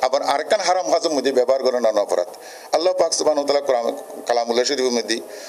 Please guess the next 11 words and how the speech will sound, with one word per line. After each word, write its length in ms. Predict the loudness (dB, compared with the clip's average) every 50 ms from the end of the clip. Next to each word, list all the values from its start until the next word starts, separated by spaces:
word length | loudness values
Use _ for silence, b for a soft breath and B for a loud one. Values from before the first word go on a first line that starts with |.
| B B B
হুজুর 220 | -2 0 0 0 0
সাল্লাল্লাহু 100 | 0 0
আলাইহি 160 | 0 0 0
ওয়াসাল্লাম 220 | 0 0 0 0
হাদিসে 300 | 0 0 0 0 0 -2
পাকের 280 | 0 -2 -2 0 0 -2
মধ্যে 320 | -2 -2 -4 -6 -6 -8 -10 -12 B B B B B B B
এই 80 | -2 0
সমস্ত 340 | 2 2 0 0 0 0 0
অপরাধরে 720 | 2 2 0 2 2 0 0 0 0 0 0 0 -2 -4 -6 -10 -20 B B B B B B B B B B B -6 -2
নিন্দনীয় 580 | -2 0 0 0 0 0 0 -2 -2 -2 -2